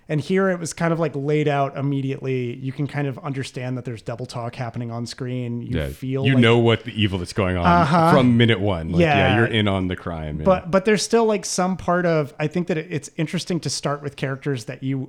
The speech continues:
Speaker 1: already have, like, heavy, uh, suspicions, um, if not, like, just a sinking feeling about what they're doing, and then try to work backwards and make them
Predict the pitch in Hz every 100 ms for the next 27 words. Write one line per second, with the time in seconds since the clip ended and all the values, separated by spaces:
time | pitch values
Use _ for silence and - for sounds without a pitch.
0 | - 139 156 160 139 139 131 135 131 135
1 | 143 135 - _ 135 131 - - 156 151
2 | 143 143 139 131 127 - - - - 208
3 | - 147 - 180 - 160 156 143 - 151
4 | 131 123 117 123 156 143 135 135 143 143
5 | 123 117 - _ - - 143 - 127 -
6 | - 160 147 131 - 131 151 156 123 117
7 | 123 131 139 120 120 120 180 208 - -
8 | - - _ 170 170 175 165 180 160 135
9 | 165 - 135 135 170 160 139 143 120 131
10 | 147 - 147 143 139 135 131 117